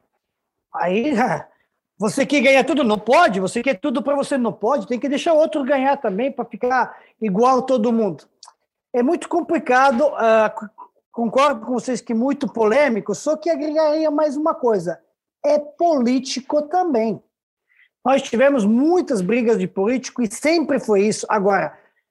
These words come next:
de que nunca teve isonomia, nunca teve. Pelo menos enquanto eu estou no Brasil, nunca vi em nenhuma, ah, área de atuação em classe a isonomia é essa. No futebol brasileiro, nunca. Nem dentro do clube, nem dentro do vestiário,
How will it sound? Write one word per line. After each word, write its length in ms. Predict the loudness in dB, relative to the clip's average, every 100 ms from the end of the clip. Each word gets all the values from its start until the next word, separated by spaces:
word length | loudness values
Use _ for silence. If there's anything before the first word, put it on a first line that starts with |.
| -6
de 140 | -4
que 160 | 0 2
nunca 420 | 2 2 2 0
teve 300 | 2 2 4
isonomia, 640 | 2 0 0 0 0 0 0
nunca 580 | -2 0 0 0 -2
teve. 400 | 0 2 2 2
Pelo 240 | -2 0 2
menos 320 | 2 2 0
enquanto 340 | 0 0 0
eu 60 | -2
estou 200 | -2 -2
no 100 | 0
Brasil, 360 | 0 0 0 2
nunca 440 | 0 0 0 0
vi 280 | 2 -2 -4
em 80 | -2
nenhuma, 720 | 0 2 2 2 2 2 0 -4 _ _ _ _ _
ah, 880 | 2 4 6 8 6 6 4 4 2
área 540 | 0 2 4 4 2 0
de 140 | 0
atuação 600 | -2 -2 -4 -2 -2 -2
em 100 | -2
classe 360 | -2 -2 -2 -4
a 40 |
isonomia 480 | -2 -2 0 0 2
é 180 | 4 2
essa. 260 | 0 -6
No 180 | -2 -2
futebol 380 | 0 0 2 2
brasileiro, 600 | 0 2 4 4 4 2 0 _ -6
nunca. 600 | -2 2 2 2 0 -2
Nem 260 | -2 -2 -2
dentro 580 | 0 2 2 0 0 0
do 140 | 0
clube, 400 | -2 0 0 0
nem 140 | 0 0
dentro 340 | 0 -2 -4
do 80 | -2
vestiário, 840 | -2 -4 -2 0 2 0 -2 -4